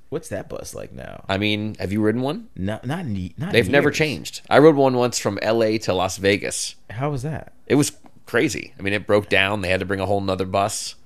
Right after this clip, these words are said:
Speaker 1: Oh, man.
Speaker 2: I was with my buddy Nathan Haft. He and his wife Haley just had a son, Colin.
Speaker 1: Really?
Speaker 2: Welcome to the world, Colin. It's a crazy place.
Speaker 1: <laughs>
Speaker 2: So back to Megabus. You took your Megabus.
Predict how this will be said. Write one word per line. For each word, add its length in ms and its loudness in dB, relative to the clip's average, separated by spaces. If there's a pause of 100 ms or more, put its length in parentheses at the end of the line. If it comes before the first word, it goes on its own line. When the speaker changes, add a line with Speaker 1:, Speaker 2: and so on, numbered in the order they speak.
Speaker 1:
Oh, 140 -4
man. 340 -6
Speaker 2:
I 40 -10
was 80 -2
with 100 -10
my 100 -2
buddy 220 2
Nathan 520 -4
Haft. 400 -8 (320)
He 120 -2
and 60 -2
his 140 -6
wife 200 -2
Haley 260 0
just 160 -6
had 100 -2
a 100 -4
son, 360 -8
Colin. 400 -8 (260)
Speaker 1:
Really? 320 0 (100)
Speaker 2:
Welcome 240 0
to 60 -4
the 60 -4
world, 240 0
Colin. 380 -4
It's 180 0
a 60 -2
crazy 420 0
place. 420 -4 (320)
Speaker 1:
<laughs> 340 -4
Speaker 2:
So 300 8
back 220 4
to 80 4
Megabus. 580 2 (400)
You 140 6
took 240 4
your 80 6
Megabus. 720 2